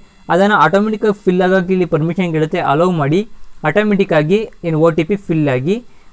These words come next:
ಅಪ್ಲಿಕೇಶನ್ ಓಪನ್ ಆಗುತ್ತೆ. ಅದಾದ ನಂತರ ಒ ಟಿ ಪಿ ಫಿಲ್ ಆದ ಕೂಡಲೇ ಈ ರೀತಿಯಾದಂಥ ಒಂದು ಇಂಟರ್‌ಫೇಸ್ ಓಪನ್ ಆಗುತ್ತೆ. ನೋಡಿ ಇಲ್ಲಿ ಕೆಲವು ಬೇಸಿಕ್ ಕ್ವಶನ್ಸ್ ಇದ್ದಾವೆ,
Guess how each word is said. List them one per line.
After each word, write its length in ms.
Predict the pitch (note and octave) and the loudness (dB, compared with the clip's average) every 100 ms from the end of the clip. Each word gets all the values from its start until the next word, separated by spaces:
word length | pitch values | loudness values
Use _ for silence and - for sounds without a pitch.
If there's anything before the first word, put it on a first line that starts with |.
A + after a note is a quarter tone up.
| - | -4
ಅಪ್ಲಿಕೇಶನ್ 520 | - G3+ F#3 D#3+ F#3+ | 0 2 0 -2 -2
ಓಪನ್ 300 | F3+ D3+ D3+ | 0 0 2
ಆಗುತ್ತೆ. 420 | C3 B2+ C3 B2+ - - - - - | 0 0 0 -2 -2 -20 -20 -16 -2
ಅದಾದ 220 | E3+ A#3 | 2 2
ನಂತರ 380 | B3 A#3 A3 A3+ A#3+ B3 F#3+ E3+ | 0 -2 0 4 6 6 0 0
ಒ 120 | G3 | 2
ಟಿ 120 | G#3 | 2
ಪಿ 140 | G3+ G3+ | -4 -2
ಫಿಲ್ 200 | G#3 F#3+ | 0 2
ಆದ 220 | E3 F3 F#3+ | 4 4 2
ಕೂಡಲೇ 480 | F#3 F3+ F3+ G3+ | 2 2 4 4
ಈ 320 | G#3+ F#3+ G3+ A3+ | 2 -2 -2 0
ರೀತಿಯಾದಂಥ 480 | G#3 G3 F#3+ F#3 | 0 2 0 0
ಒಂದು 360 | G3 F#3+ F#3+ G#3 | 2 2 2 2
ಇಂಟರ್‌ಫೇಸ್ 580 | D#3 D#3 F#3 - G3 - | 0 0 -2 0 -2 -2
ಓಪನ್ 340 | D3 C#3+ D3 | -4 -2 0
ಆಗುತ್ತೆ. 360 | C#3 C#3 C#3 B2+ - - - - G3+ | 2 0 0 -2 -4 -20 -20 -6 0
ನೋಡಿ 160 | A3+ | 0
ಇಲ್ಲಿ 200 | A3+ B3+ | 0 -2
ಕೆಲವು 300 | - G#3+ A3+ | 0 2 2
ಬೇಸಿಕ್ 800 | F3+ D3+ F#3+ - A#3 - - A3 | 2 0 0 -2 -8 -8 -14 -8
ಕ್ವಶನ್ಸ್ 460 | F#3+ D#3+ G#3 G#3 G#3 | 0 0 0 -2 2
ಇದ್ದಾವೆ, 680 | F#3+ D#3 D#3+ F3 A3 - | 2 4 4 4 2 -10